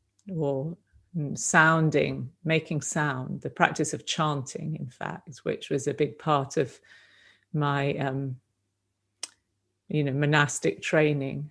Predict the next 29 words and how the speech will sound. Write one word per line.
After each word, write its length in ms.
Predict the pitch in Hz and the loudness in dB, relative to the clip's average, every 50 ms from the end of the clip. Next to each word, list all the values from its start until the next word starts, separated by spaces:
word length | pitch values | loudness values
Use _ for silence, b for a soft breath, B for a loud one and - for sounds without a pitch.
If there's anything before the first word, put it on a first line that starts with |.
| - | -10
It 60 | 175 165 | -10 -10
was 160 | 156 151 - | -10 -6 -4
a 60 | 160 | -4
big 300 | 151 156 170 160 160 - | -2 0 -2 -2 -2 -4
kind 220 | - - 170 165 156 | -4 -2 0 0 0
of 120 | 151 156 - | -2 0 0
Dharma 300 | 185 175 180 180 180 170 | 2 4 4 4 4 4
doorway, 560 | - 165 151 139 135 131 123 123 - 127 127 | 4 4 6 6 4 4 2 0 0 -2 -2
really, 500 | 120 131 127 127 127 131 131 143 156 - | 0 0 0 0 0 0 0 0 0 0
in 240 | 151 151 147 143 147 | 0 0 0 0 0
monastic 640 | 147 147 151 151 143 - - - - - - - | 2 4 4 4 4 2 0 -2 -2 -2 -2 -2
life, 440 | 139 131 131 123 127 127 - - - | 0 0 0 0 -2 -4 -8 -4 -4
is 220 | 139 135 - - - | -4 -4 -4 -6 -8
to, 400 | - - - 147 143 135 131 b b b b b b b b b b - | -4 0 0 2 2 2 0 b b b b b b b b b b -6
um, 240 | 147 143 139 135 135 | -4 -4 -4 -4 -8
practice 560 | - - 180 165 - - - - 156 - - | 2 6 6 6 6 4 0 -2 -2 -2 -4
chanting 580 | - - 220 208 196 196 185 185 - 147 143 - | -4 0 2 4 4 4 4 2 0 -2 -2 -2
as 120 | - - | -4 -6
a 40 | - | -6
kind 260 | - - 170 165 156 | -2 0 2 2 4
of 140 | 160 156 - | 2 2 2
meditative 720 | 160 160 160 160 160 160 156 - - 151 - - 151 - - | 4 4 4 4 4 2 0 0 -2 -2 0 0 0 2 2
exercise 880 | 147 - - - - - 135 - - 147 131 131 - 131 - - - - | 0 0 -2 -6 -8 -8 -8 -4 0 0 2 2 2 0 -2 -2 -2 -2
and 140 | 147 147 | 0 0
also 520 | 143 147 147 143 - - 156 143 143 139 139 | 0 0 -2 -2 0 2 4 4 6 6 4
as 180 | 135 131 - | 2 2 2
a 60 | 147 139 | 0 0
way 400 | 127 143 147 143 143 143 139 139 | 0 0 2 4 4 4 4 2
of 180 | 131 - - | 0 -2 -6